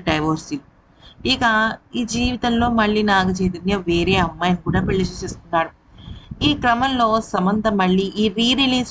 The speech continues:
ఫంక్షన్‌లో తను యాక్సెప్ట్ చేస్తుందా లేదా అంటే చాలా మటుకు no అనే తెలిసింది.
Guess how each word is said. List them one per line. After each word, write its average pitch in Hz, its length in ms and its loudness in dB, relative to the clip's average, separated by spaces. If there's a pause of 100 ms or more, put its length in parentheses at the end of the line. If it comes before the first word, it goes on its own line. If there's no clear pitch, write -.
ఫంక్షన్‌లో 202 520 0
తను 190 260 0 (200)
యాక్సెప్ట్ 185 560 -4
చేస్తుందా 190 540 0
లేదా 175 360 0
అంటే 170 340 -2 (560)
చాలా 214 280 2
మటుకు 226 340 -2 (160)
no 185 100 4 (100)
అనే 175 140 -4
తెలిసింది. - 540 -8